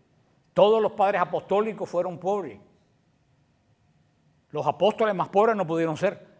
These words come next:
O sea, yo no sé de qué evangelio hablan, hablan esta gente. Es, es, esa falsa teoría de la, de la prosperidad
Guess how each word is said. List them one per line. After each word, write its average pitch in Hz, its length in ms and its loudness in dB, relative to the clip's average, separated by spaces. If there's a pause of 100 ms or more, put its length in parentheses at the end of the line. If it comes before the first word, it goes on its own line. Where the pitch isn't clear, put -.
(200)
O - 80 -16
sea, 196 160 2
yo 202 140 -4
no 202 80 -6
sé 233 180 -2
de 160 320 -2
qué 220 460 -4
evangelio 185 640 -2 (840)
hablan, 160 560 2
hablan 160 240 -4
esta 151 160 -6
gente. 113 300 -10 (640)
Es, 185 180 -6
es, 196 180 -6
esa 180 300 -4 (320)
falsa 180 400 2
teoría 160 400 -2
de 139 120 -2
la, 117 300 -2
de 135 140 -8
la 131 100 -4
prosperidad 160 640 -2